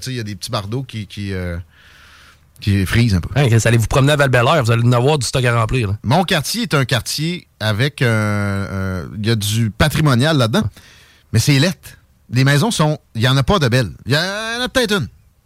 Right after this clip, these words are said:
Speaker 1: C'est des revêtements qui ont été mis dans les années quatre-vingts. C'est tout du genre de clabard. C'est lettre à chier. Mes fenêtres, elle m'en a pas parlé.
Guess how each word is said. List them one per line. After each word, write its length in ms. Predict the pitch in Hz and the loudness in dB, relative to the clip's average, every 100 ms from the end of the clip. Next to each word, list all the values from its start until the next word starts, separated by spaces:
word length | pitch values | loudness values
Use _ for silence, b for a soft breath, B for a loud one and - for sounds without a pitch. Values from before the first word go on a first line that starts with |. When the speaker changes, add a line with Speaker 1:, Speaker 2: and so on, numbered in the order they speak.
| _ b b b b | _ b b b b
Speaker 1:
C'est 200 | 110 143 | -4 0
des 180 | 143 160 | 2 2
revêtements 320 | 180 180 139 208 | 2 2 0 -2
qui 80 | 185 | 0
ont 60 | |
été 140 | 143 143 | 0 0
mis 80 | |
dans 80 | 180 | 2
les 80 | 139 | 2
années 120 | 143 | 2
quatre-vingts. 340 | 156 127 117 170 | 0 0 0 -2
C'est 120 | 135 | -4
tout 100 | 170 | -6
du 140 | 123 | -6
genre 200 | 104 139 | -2 0
de 80 | 127 | 0
clabard. 400 | - 117 104 147 | 0 0 0 0
C'est 100 | 147 | -2
lettre 240 | 147 117 - | -2 -4 -8
à 60 | |
chier. 420 | - - 98 110 - - B B B B | -12 -12 -12 -12 -14 -20 B B B B
Mes 180 | 120 139 | 0 0
fenêtres, 360 | - 127 160 254 | 0 0 0 0
elle 60 | 131 | 0
m'en 100 | 127 | 0
a 40 | |
pas 80 | 135 | 0
parlé. 360 | 131 120 170 | -2 -2 -4